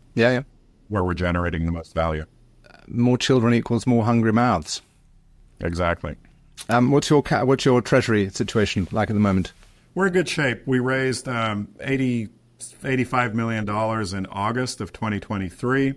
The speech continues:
Speaker 2: I mean, obviously, we're working through that in this program. Um, I think our cash at the end, or our last, uh,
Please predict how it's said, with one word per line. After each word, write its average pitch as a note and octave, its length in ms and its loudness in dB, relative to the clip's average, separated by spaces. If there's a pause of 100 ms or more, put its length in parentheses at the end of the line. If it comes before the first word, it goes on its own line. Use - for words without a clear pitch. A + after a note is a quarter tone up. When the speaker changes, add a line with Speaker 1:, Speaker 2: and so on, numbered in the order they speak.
(160)
Speaker 2:
I F2+ 40 -10
mean, G2 120 -4
obviously, G2+ 340 -4
we're G2+ 140 2
working G2 400 -2
through A2+ 300 -2
that G2 200 -4
in F#2+ 120 -4
this F#2 180 -6
program. A2 640 -4 (480)
Um, F#2+ 480 -4 (960)
I A2 60 -4
think A2+ 180 -4
our F#2+ 80 0
cash A2+ 480 -2
at - 240 -10
the G2+ 260 -4 (180)
end, G#2+ 400 -2 (200)
or F#2+ 360 -4
our F#2+ 180 -2
last, G#2 520 -4 (140)
uh, F#2 400 -4